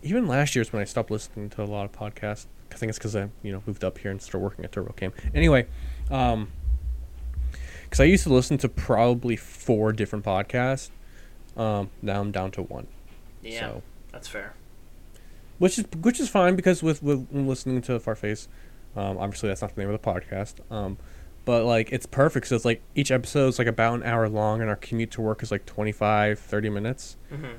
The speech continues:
Speaker 1: So, like, we usually don't listen to podcasts on the way home, but, like, we finish a podcast in two days. So we, like, we drive to work, listen to half the podcast, and sometimes we come home and listen to the other half of the podcast.
Speaker 2: Yeah.
Speaker 1: Or it's like you drive to work, listen to half, listen to music on the way home if it's nice out.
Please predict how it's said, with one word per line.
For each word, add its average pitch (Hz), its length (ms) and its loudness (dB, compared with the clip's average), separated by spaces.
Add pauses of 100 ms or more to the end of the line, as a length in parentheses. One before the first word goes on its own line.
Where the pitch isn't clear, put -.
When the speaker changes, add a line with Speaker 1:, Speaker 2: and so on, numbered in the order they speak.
Speaker 1:
So, 123 200 0
like, 110 400 2 (960)
we 143 100 6
usually 214 280 8
don't 180 160 4
listen 147 200 0
to 123 80 -4
podcasts 123 380 2
on - 20 -4
the 117 60 2
way 110 140 4
home, 107 380 -2
but, 101 120 0
like, 98 140 -2
we 117 80 2
finish 160 280 0
a 127 60 0
podcast 107 720 -2
in 104 240 -8
two - 140 -6
days. - 500 -10
So - 140 -18
we, 107 80 0
like, 101 160 -4
we 101 80 -4
drive 98 220 0
to - 100 -8
work, 98 180 -2
listen 104 240 -4
to 92 60 -10
half 98 100 -6
the 98 80 -10
podcast, 92 540 -6
and - 80 -14
sometimes 104 340 -10
we 95 60 -8
come 101 180 -8
home 110 140 -2
and 85 80 -6
listen - 160 -14
to - 60 -8
the - 80 -4
other 180 120 2
half 117 220 -6
of 113 100 -2
the - 100 -6
podcast. 82 420 -8 (260)
Speaker 2:
Yeah. 196 180 -2 (200)
Speaker 1:
Or 110 280 4
it's 104 100 -4
like 107 140 -2
you 110 60 0
drive 117 180 4
to 120 60 2
work, 107 160 -2
listen 110 220 -6
to 107 60 -6
half, 110 360 -2 (240)
listen 127 140 0
to 123 60 2
music 117 200 0
on 110 60 -2
the 107 40 -2
way 107 100 0
home 107 220 -2
if 101 60 -12
it's - 160 -14
nice 92 200 -8
out. 98 220 -2